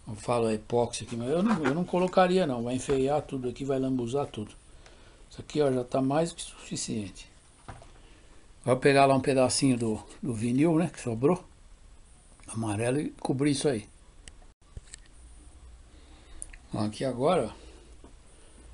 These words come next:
eu já cortei umas tirinhas do, do vinil, né?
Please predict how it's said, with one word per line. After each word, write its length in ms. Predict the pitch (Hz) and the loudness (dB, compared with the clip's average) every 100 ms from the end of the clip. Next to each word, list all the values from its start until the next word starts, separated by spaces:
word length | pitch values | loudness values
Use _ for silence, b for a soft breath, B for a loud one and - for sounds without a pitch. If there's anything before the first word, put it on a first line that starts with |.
| - | -16
eu 60 | 113 | -6
já 120 | 113 | -6
cortei 400 | - 117 107 135 | -2 -2 0 0
umas 220 | 117 107 | 0 -2
tirinhas 440 | - 113 113 113 104 | -2 -2 2 2 0
do, 280 | 101 98 | -2 -6
do 120 | 101 101 | -8 -6
vinil, 440 | 104 104 139 170 | -2 0 2 2
né? 160 | 175 | 0